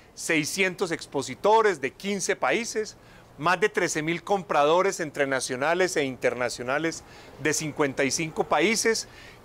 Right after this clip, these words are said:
que igualmente van a encontrarse en los diferentes pabellones que tenemos para esta versión de Colombia Moda. El pabellón infantil,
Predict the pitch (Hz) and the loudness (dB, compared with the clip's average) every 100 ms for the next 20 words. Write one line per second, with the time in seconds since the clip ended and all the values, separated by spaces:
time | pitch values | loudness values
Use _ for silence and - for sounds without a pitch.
0 | - 180 175 202 214 247 240 262 247 160 | 0 0 6 4 6 2 2 0 0 2
1 | 165 208 202 185 156 - 214 - 151 143 | 4 4 0 -4 -2 2 2 0 -2 -4
2 | - 147 143 139 147 160 175 190 - - | -4 -4 -2 -4 -2 0 0 -4 -4 2
3 | 143 135 165 170 175 165 - - - - | 2 2 2 2 0 -2 -12 -20 -14 -4
4 | 139 139 143 147 147 - 117 113 117 117 | -2 0 0 0 -2 0 0 2 0 0
5 | 120 110 - 110 107 - 104 95 92 101 | 0 0 -2 -2 -2 -2 -4 -4 -6 0
6 | 107 90 - - - - - - - - | 0 -2 -12 -20 -20 -20 -20 -20 -20 -14
7 | - 151 127 160 151 139 156 180 - 139 | -2 -2 4 6 6 4 2 0 0 -2
8 | 120 - 226 214 | 0 0 0 0